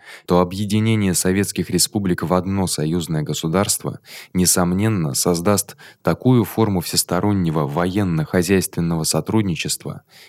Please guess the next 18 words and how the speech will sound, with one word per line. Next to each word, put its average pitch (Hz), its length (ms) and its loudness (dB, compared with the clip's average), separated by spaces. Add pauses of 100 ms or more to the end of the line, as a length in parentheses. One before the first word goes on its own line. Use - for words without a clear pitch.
которая 92 480 0
в - 80 -14
корне, 107 440 0
облегчив 87 600 -2
хозяйственное 80 720 0
преуспеяние 82 480 -2 (240)
советских 80 560 -2
республик, 82 640 -2 (260)
превратит 90 640 2
их 107 140 0
в - 60 -14
цитадель 98 580 0
против 104 420 0
покушений 110 640 0
со 90 160 -2
стороны 85 580 0
международного 90 920 0
капитализма. - 800 -4